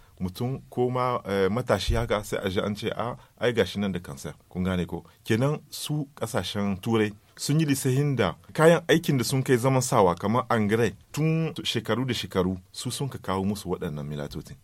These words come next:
Kenan mu kuma mun sa abin da sun ka saba yi mun sa shi gaba shine muka nan ga yi. Mu ma abin da ya kai gare su yana zowa gare mu. Shine ga nan ga shigo muna sosai. Kenan yanda Alhaji ya ce ne mun san da ba mu da ƙarhin yin masara. Ina ake iya masara?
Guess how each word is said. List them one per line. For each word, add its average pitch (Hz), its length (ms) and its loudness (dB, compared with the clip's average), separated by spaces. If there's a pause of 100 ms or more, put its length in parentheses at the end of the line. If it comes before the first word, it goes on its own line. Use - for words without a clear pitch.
Kenan 151 420 4 (280)
mu 170 240 2
kuma 185 380 6 (240)
mun 165 160 2
sa 175 220 4
abin 107 320 2
da 185 80 2
sun 160 200 -2
ka 139 80 -2
saba 139 320 2
yi 120 120 0
mun 135 140 -2
sa 139 160 4
shi 117 140 -4
gaba 107 340 2
shine 151 260 0
muka 123 240 0
nan 110 140 2
ga 101 80 4
yi. 90 180 0 (140)
Mu 131 140 0
ma 156 100 6
abin 131 340 2
da 160 80 6
ya 147 140 6
kai 156 160 4
gare 131 240 4
su 113 220 -4 (100)
yana 110 220 0
zowa 90 280 2
gare 82 240 -2
mu. 76 80 -6 (220)
Shine 143 280 -2
ga 104 100 6
nan 117 140 0
ga 107 60 -2
shigo 101 300 -4
muna 104 160 -2
sosai. - 300 -10 (220)
Kenan 127 460 2
yanda 101 240 4
Alhaji 113 260 2
ya 107 60 2
ce 104 200 2
ne 82 140 -2 (120)
mun 135 100 -2
san 139 220 -2
da 113 80 4
ba 160 220 -2
mu 127 120 -4
da 95 240 0 (140)
ƙarhin 117 340 2
yin 113 140 0
masara. - 320 -6 (300)
Ina 117 240 2
ake - 180 0
iya 92 220 0
masara? 76 380 -8